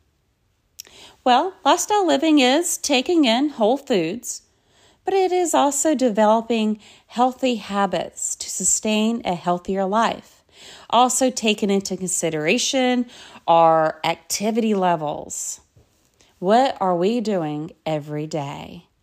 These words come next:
Do we exercise every day? I mean, we, you, we've all heard doctors say, you know, a,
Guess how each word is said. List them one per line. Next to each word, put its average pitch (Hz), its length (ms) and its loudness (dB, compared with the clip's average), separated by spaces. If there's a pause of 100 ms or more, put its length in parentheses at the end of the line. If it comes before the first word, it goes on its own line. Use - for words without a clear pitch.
(460)
Do 160 140 -2
we 156 120 -2
exercise - 1040 -6 (300)
every 156 500 -8
day? 185 720 -4 (800)
I 165 120 -6
mean, 165 500 -2
we, 170 240 -6 (320)
you, 175 160 -4
we've 170 300 -2
all 170 200 2
heard 170 260 2
doctors 160 400 -2
say, 170 320 0
you 165 140 -6
know, 151 300 -6 (400)
a, - 120 -10